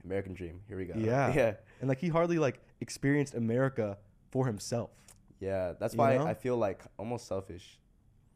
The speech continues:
Speaker 1: You know what I mean? Like,
Speaker 2: Yeah.
Speaker 1: I feel very pri-, privileged to be, like, doing things like
Speaker 2: Mm-hmm.
Speaker 1: this.
Speaker 2: Like, for yourself.
Speaker 1: For myself, yeah.
Speaker 2: Yeah, I know exactly what you mean. 'Cause, like, my dad came when he was twenty-one,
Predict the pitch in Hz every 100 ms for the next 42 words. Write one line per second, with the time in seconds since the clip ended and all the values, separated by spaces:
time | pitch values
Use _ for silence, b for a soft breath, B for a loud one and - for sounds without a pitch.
0 | - 98 107 107 104 85 - - b b
1 | b 107 104 92 98 120 120 113 113 -
2 | - - 101 98 101 101 92 82 - 87
3 | 82 82 82 90 - _ - 110 104 95
4 | 95 - - - 113 107 120 104 - 104
5 | 92 - - - 98 90 - 87 85 -
6 | 101 104 90 95 107 110 98 104 90 90
7 | 87 - - _ b b b b _ _
8 | _ _ - 113 101 107 92 - _ _
9 | _ _ _ _ _ _ _ _ _ 117
10 | 131 175 170 143 123 107 - 117 101 92
11 | 104 90 -